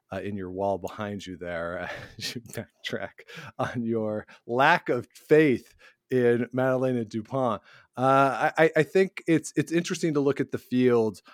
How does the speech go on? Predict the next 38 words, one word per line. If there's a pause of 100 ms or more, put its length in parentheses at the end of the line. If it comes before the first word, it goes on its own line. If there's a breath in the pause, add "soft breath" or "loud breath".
(280 loud breath)
Uh,
obviously,
Jonathan
and
I
only
talked
about (140)
the
men's
field
on
our
side
of
it. (460 soft breath)
And (100)
when
I
was
looking
at (320)
the
field,
I
would
have
put (800)
probably
Constantini
m-,
maybe
in
the
same
category
as
Dupont.